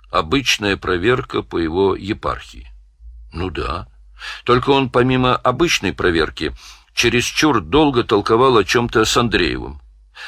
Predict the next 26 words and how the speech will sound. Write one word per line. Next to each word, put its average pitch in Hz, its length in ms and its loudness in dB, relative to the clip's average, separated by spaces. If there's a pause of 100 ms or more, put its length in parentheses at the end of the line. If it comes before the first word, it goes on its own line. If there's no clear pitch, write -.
(140)
А 110 280 4
потом 131 320 0
просил 117 400 2
меня 123 340 0
подыскать 117 640 -2
ему 95 180 -2
надежного 101 600 0
человека 117 600 0 (200)
в - 140 -6
Курумане. 110 720 2 (640)
Не 113 140 -2
просто 151 420 0
мужика, 120 680 2 (200)
у 92 100 -6
которого 101 320 2
можно 95 640 0 (240)
проездом 98 600 0
остановиться, 98 680 -4
собравшись 87 680 -2
на 98 200 -4
охоту - 400 -4
или 80 180 -4
рыбалку, 90 640 -2 (340)
а 90 200 0
надежного 92 640 0
человека, 67 580 -6